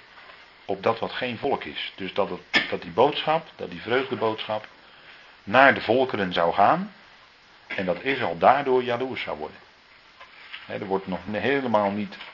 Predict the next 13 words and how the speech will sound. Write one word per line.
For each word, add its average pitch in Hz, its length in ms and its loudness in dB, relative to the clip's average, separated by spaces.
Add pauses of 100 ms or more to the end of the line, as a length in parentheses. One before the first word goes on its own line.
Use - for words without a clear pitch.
(200)
expliciet - 800 -6
over 98 300 0
de 87 100 -8
gemeente 95 360 -6
het - 80 -6
lichaam 92 180 -6
van 82 140 -10
Christus - 340 -6
gesproken, 95 600 -6 (260)
dat - 260 -2
nog 82 180 -6
niet, 107 180 -8 (460)
maar 117 540 6